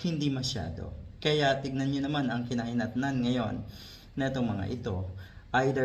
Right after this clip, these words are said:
magbaliw-baliwan na lang, hmm, katulad ni Sara Duterte,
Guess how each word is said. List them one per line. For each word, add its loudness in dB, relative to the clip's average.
magbaliw-baliwan 0
na 0
lang, -2
hmm, -2
katulad -2
ni -2
Sara 0
Duterte, -4